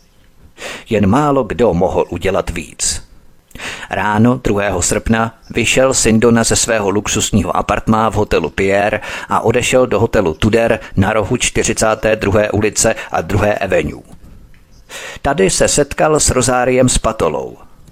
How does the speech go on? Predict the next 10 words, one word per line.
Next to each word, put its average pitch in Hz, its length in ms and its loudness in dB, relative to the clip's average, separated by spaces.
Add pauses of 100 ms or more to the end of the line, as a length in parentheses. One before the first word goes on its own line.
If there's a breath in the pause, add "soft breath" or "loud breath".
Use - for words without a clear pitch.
(960 loud breath)
Oba 107 260 2
muži 123 440 4
odjeli 120 480 2
do 113 160 0
hotelu 117 460 0 (100)
Conca 107 300 2
d'Oro 107 500 2 (180 loud breath)
na 104 120 0
Staten 110 420 0 (100)
Islandu. 92 400 -2